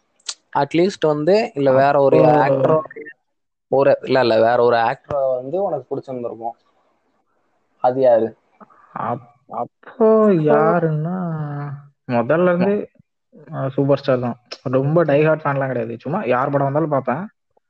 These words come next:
Speaker 1: ம்,
Speaker 2: ஆ,
Speaker 1: ம்.
Speaker 2: சூப்பர் ஸ்டார்னா தனியா பிடிக்கும், அவ்வளவுதான்.
Speaker 1: அப்படி இருந்தாலுமே கூட இப்ப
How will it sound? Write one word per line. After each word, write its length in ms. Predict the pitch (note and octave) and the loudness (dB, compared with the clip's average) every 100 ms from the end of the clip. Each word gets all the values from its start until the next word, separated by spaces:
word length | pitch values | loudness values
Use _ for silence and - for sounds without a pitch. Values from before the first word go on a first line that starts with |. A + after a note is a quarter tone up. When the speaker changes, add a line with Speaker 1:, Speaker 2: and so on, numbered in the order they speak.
| _ _ _ _ _ _ _ _ | _ _ _ _ _ _ _ _
Speaker 1:
ம், 300 | C#3 C3+ A#2+ | -2 0 2
Speaker 2:
ஆ, 40 | C3 | 2
Speaker 1:
ம். 100 | B2+ | 2
Speaker 2:
சூப்பர் 260 | E3+ E3+ - | 2 2 0
ஸ்டார்னா 320 | C#3+ D3 F3 | -2 -2 -4
தனியா 300 | D3 C#3+ C#3 | -4 -2 -2
பிடிக்கும், 300 | C3 A#2+ A#2+ | -2 -2 -2
அவ்வளவுதான். 360 | A#2 A2+ A#2+ - _ _ _ _ _ _ _ _ _ _ _ _ _ _ _ _ _ _ - | -4 -4 -8 -14 _ _ _ _ _ _ _ _ _ _ _ _ _ _ _ _ _ _ -4
Speaker 1:
அப்படி 400 | C#3 C3 D#3+ E3 | -4 0 2 2
இருந்தாலுமே 460 | E3 F3 E3 E3+ | 2 2 2 2
கூட 500 | D#3 C#3+ B2 B2 D3+ | 2 4 4 4 4
இப்ப 460 | D3 - C#3 C#3 | 2 2 2 4